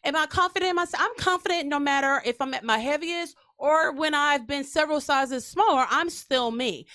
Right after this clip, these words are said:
But that does not, that is not flattering to her. You know what I mean? I would say the same thing if she were not plus size and it was an unflattering bathing suit. That is up her ass. You know her ass is chafed. The front of it, it's the,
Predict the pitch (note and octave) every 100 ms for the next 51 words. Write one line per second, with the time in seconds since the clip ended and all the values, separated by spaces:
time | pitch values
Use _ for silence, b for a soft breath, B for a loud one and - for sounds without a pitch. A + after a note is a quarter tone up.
0 | B B - F#4 A4+ A#4 - - F#4 C#4+
1 | C#4+ - A4 C#5+ A4 C4 B3+ B3 - -
2 | A#3+ A#3+ A3 G3 F#3 F3+ G3+ G3+ F3 E3+
3 | A3+ C4 D4+ D#4+ D#4+ D#4+ D#4+ B B B
4 | B - E4+ G4 G#4 - F#4+ F4 E4+ F4+
5 | E4 F4+ F4+ F4 F4+ F4 C#4+ C#4 - C#4+
6 | C#4 B3+ C4+ C4+ E4+ E4 - F4+ E4 D4
7 | B3+ A3+ G#3 A3 - A3 A3 - G#3+ G3+
8 | F#3+ G3 F#3+ F3+ E3 E3 G#3+ F#3+ A3+ A3+
9 | A#3 - G#3 - G3 - B3+ D#4 E4 F4
10 | - B B B A3+ B3 D4+ D4 B3 G#3+
11 | G#3 - F3 - D4+ C4 G3 G#3+ B B
12 | B C#4 D#4 - G4 G4+ G4+ C4 F#3+ F3+
13 | - E4 - - _ G#3 G3 G#3 C4